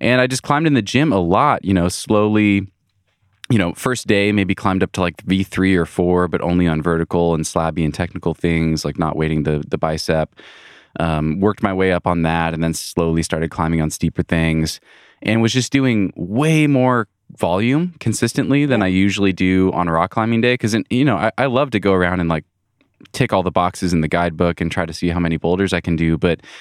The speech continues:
Speaker 1: just the time it takes to move the pads and to hike to different spots,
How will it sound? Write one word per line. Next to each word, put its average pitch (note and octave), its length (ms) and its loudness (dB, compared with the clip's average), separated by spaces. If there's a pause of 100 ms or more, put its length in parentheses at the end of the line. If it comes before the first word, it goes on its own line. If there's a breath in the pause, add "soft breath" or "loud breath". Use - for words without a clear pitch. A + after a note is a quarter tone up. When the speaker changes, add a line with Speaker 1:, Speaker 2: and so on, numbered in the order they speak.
(360 loud breath)
Speaker 1:
just C3 180 0
the A2 100 0
time A#2+ 360 2
it - 80 -6
takes A#2+ 280 -2
to - 100 -2
move G2+ 240 2
the D#2+ 100 -2
pads A2+ 480 -2
and F2+ 100 2
to D#2+ 60 -2
hike G#2 240 -4
to G#2 100 0
different G#2 320 0
spots, G2 480 -2